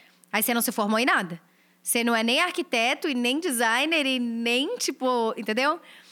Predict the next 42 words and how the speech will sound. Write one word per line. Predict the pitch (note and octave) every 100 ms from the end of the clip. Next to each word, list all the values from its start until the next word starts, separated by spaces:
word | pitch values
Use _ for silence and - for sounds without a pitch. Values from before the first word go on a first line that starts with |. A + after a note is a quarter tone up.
| -
Você | - E4
entra | D4 A3 A#3 D4+ D#4+
pra | D4
fazer, | C4+ C#4 C#4
sei | D4+
lá, | B3 D#3+ E3 _
publicidade | A#3+ A3 A#3 A3+ D#4 D4+
e |
propaganda. | D#4+ E4 C#4+ G#3+ F3
Você | E3+
vai | F#3
sair | F3+ A3+ A3+ G3+ G#3+ D4 - -
com | -
diploma | G3+ G#3+ G3 F#3+ A#3+
de |
publicidade | B3+ C#4+ D4 F4+ B3 F#3 G3+
e |
propaganda. | A3+ A3+ E4 F#4 A3+ E3+ - _ _ - _ -
Você | A#3+
não | A#3+
vai | C#4
sair | D#4+ C#4
com | C#4
um |
emaranhado | B3 A#3+ A3+ G#3+ A#3
de | B3
um | A3+
monte | A3+ A#3
de | A3
coisa | A3+ G3+
solta. | G3+ F#3+ D#3+ E3 - - - - _ _ _ _ -
É, | B3 A3 G#3+ G3 -
mas | A#3 A#3+
essas | A#3 A#3+ C#4
são | C#4+ C4+
coisas | A3+ A#3+ -
que, | C4 C4 -
com | B3 C4
a | D#4+
maturidade, | D4 D4 C4 A3+ G#3
você | A3+ -
aprende. | A#3 D#4+ A#3 F3+ F3